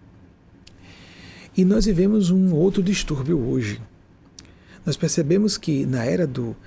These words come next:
narcisismo e da busca do estrelato nas redes sociais, as pessoas estão todas buscando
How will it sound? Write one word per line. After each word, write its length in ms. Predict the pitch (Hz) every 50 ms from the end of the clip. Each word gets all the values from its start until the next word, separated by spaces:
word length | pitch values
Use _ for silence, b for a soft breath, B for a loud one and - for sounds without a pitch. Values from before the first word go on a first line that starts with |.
| B B -
narcisismo 1400 | 147 147 135 - - - - 131 117 107 104 110 127 165 180 180 170 156 147 131 117 117 123 117 113 113 117 - B B B B B B B B -
e 60 | 143
da 120 | 123 139 131
busca 380 | 113 131 185 196 185 - -
do 80 | 135 147
estrelato 1000 | 143 - - - 143 123 110 110 127 143 165 185 185 180 175 170 160 - - 139
nas 200 | 123 131 131 127
redes 380 | 123 110 113 143 160 151 131 -
sociais, 1120 | - 147 131 - - 135 131 135 151 175 175 175 170 156 131 - 131 135 - - - - B B B B B B B B B B B B -
as 100 | - 165
pessoas 320 | - 208 202 196 - 214 196
estão 240 | 185 - - 214
todas 280 | 196 - 208 202 202 175
buscando 840 | 165 202 226 202 - - - - 196 196 202 208 196 247 302 311